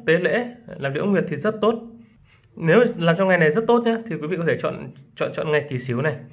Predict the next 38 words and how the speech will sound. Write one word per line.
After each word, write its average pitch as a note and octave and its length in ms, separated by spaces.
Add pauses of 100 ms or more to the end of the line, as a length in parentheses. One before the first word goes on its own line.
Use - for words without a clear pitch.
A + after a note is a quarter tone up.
(500)
Còn E3+ 140
ngày F#3 100
Mậu F3 200
Tý F3+ 120
nó A#3 80
cũng A#3 80
là G#3 60
ngày E3 160
tốt, - 220
nhưng F#3 120
ngày E3+ 80
Mậu D3+ 140
Tý D3 140
nó F#3+ 80
phạm D#3+ 200
ngày C#3+ 100
Nguyệt C#3 180
Kỵ C#3+ 120
rồi, C3+ 220
chúng C#3 100
ta D#3 60
không D#3 80
dùng. C#3 300 (520)
Đó, C3 220 (360)
thì C3+ 100
chỉ B2 160
còn C3+ 280
lại C3+ 120
ngày C#3 180
gì? B2+ 220
Ngày, C3+ 120
ngày C3+ 220
Kỷ B2 80
Sửu A2+ 200
thôi. D3+ 180 (760)
Ngày C3+ 60
mùng C3+ 80
sáu. C3+ 420